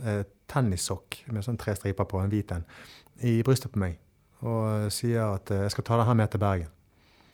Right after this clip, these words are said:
Og jeg ante ikke hva det var for noe. Eh, og så sier jeg, «Ja, hva faen er det her for noe? Du, du kan jo drepe en mann med dette her. Altså, hva er det?» «Nei, det er cola.» «Cola? Det er jo ikke cola.»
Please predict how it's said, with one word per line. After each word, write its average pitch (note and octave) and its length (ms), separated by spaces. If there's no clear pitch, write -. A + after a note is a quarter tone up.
Og B2 120
jeg D3+ 100
ante A#2 240
ikke - 100
hva C3 120
det A#2+ 80
var A#2 100
for - 120
noe. E2+ 240
Eh, A#2 640
og B2 60
så - 120
sier C3+ 300
jeg, B2+ 200
«Ja, C#3+ 80
hva C#3 100
faen D#3 140
er D3 40
det C#3+ 60
her D3 80
for B2 120
noe? G2 260
Du, G#2+ 280
du C3+ 100
kan D3 180
jo C#3 80
drepe C#3 320
en C3 80
mann G2+ 180
med F2 120
dette E2+ 160
her. F#2 60
Altså, G#2+ 200
hva A#2+ 400
er C3 140
det?» F2 140
«Nei, B2 100
det B2+ 60
er C3 40
cola.» A#2+ 380
«Cola? G#2+ 500
Det B2 80
er C#3 120
jo - 0
ikke - 140
cola.» F#2+ 400